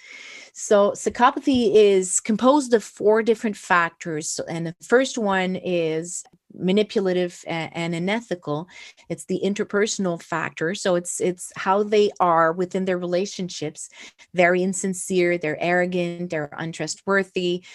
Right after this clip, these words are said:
uh, very manipulative. So that they have, you know, in, it, it, that's similar to what we find in narcissism. Also, uh, in terms of their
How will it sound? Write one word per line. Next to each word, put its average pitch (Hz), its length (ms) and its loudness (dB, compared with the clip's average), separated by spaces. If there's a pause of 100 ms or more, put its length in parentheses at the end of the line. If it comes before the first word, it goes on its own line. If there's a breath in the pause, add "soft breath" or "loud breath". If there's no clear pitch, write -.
(140 loud breath)
uh, 156 300 0
very 160 280 0
manipulative. 190 640 0
So 180 200 2
that 185 460 2
they 202 120 2
have, 202 580 0
you 180 220 -4
know, 170 300 -2
in, 165 440 -4
it, - 220 -2
it, 175 140 -2
that's 202 260 2
similar 214 360 0
to 208 100 -10
what 185 140 -2
we 185 140 -6 (120)
find 185 400 -6
in 175 400 -6
narcissism. 170 720 -6 (540 loud breath)
Also, 196 760 6
uh, 175 180 0
in 190 120 -2
terms 269 280 -2
of 208 380 2
their 170 420 2